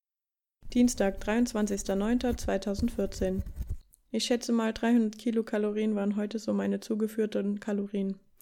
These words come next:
Beim Training war ich ziemlich schnell kaputt. Meine Kondition war echt dürftig.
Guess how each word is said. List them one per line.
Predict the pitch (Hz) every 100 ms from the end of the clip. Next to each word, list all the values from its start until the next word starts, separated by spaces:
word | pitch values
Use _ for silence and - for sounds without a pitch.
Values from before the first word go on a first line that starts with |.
| - - - _
Beim | 226 220
Training | - 247 240
war | 208
ich | 214
ziemlich | - 220 214
schnell | 214 202
kaputt. | 202 196 - 208 - -
Meine | 214 214
Kondition | 208 220 214 214 214 226
war | 208
echt | 214 - 220
dürftig. | 214 214 - 202 -